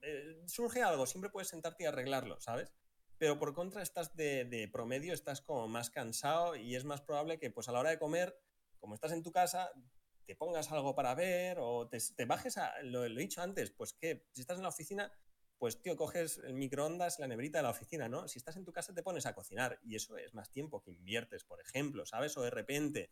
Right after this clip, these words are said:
que viene la familia porque es tu casa o que si la pareja o cualquier cosa y estás en tu casa, ¿sabes? Me refiero, es normal que pasen esas cosas.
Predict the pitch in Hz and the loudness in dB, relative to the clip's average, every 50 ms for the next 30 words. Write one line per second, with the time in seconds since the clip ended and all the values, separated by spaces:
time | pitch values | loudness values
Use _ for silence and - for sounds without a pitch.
0 | - - _ _ - 101 98 117 127 131 123 104 - - 95 113 151 185 156 110 | -14 -20 _ _ -10 -6 -2 0 2 2 2 0 -2 -2 -4 -2 -2 0 -2 -2
1 | - 107 104 117 107 - - 98 - 143 170 - - 117 82 92 98 101 101 101 | -2 -4 -6 -6 -8 -10 -6 0 2 2 2 2 0 -4 -4 -2 -2 -2 -2 -4
2 | - 101 - - 101 98 87 - - 107 147 185 - - 135 104 - 92 98 - | -6 -10 -10 -8 -6 -6 -6 -6 -4 -4 -4 -4 -4 -4 -6 -4 -4 -6 -6 -6
3 | 123 131 139 - 190 190 - - - - - - - - - 202 - - - 151 | -6 -6 -2 -2 -2 0 -2 -4 -6 -8 -10 -10 -12 -12 -14 -14 -12 -8 -6 -6
4 | 196 - - - - 104 110 156 156 131 98 - 107 117 120 - 170 160 135 127 | -6 -8 -12 -14 -12 -10 -10 -8 -8 -10 -10 -8 -10 -8 -6 -4 -4 -2 -2 -4
5 | 135 - 117 117 - 107 107 98 - - - 151 - - - - | -4 -6 -8 -8 -8 -8 -10 -10 -10 -10 -8 -8 -6 -6 -8 -10